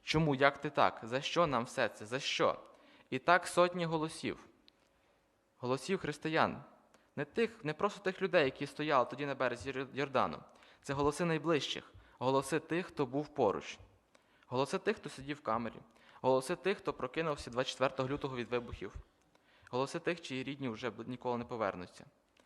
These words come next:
За що? «Боже,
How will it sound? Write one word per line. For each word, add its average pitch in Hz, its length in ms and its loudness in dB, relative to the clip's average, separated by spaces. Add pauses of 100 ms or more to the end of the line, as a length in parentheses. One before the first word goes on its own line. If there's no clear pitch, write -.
(420)
За 127 100 -4
що? 131 300 0 (2000)
«Боже, 113 340 -4